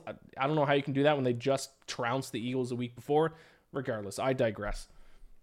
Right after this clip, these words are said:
The reason I'm taking the Dolphins here, um, two main ones. Number one is these two defenses, the Dolphins and the Cowboys, are trending in complete opposite directions. In fact, um,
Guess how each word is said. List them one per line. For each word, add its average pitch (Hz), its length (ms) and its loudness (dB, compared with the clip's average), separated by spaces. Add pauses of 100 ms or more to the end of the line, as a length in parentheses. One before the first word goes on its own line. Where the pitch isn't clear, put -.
(800)
The 135 100 0
reason 196 340 8
I'm 196 100 8
taking 185 280 4
the 170 60 4
Dolphins 143 460 4
here, 147 260 -4 (280)
um, 131 300 0
two 190 220 2
main 147 260 2
ones. 139 320 0 (760)
Number 214 240 10
one 214 180 10
is 185 120 8
these 190 200 2
two 220 160 0
defenses, 185 680 4
the 156 120 2
Dolphins 156 380 4
and 151 80 -4
the 143 60 0
Cowboys, 151 420 4
are 139 60 4
trending 151 300 0
in 135 120 -2
complete 139 320 -2
opposite 123 320 0
directions. - 500 -12 (220)
In 143 100 -4
fact, 202 460 2 (120)
um, 143 600 4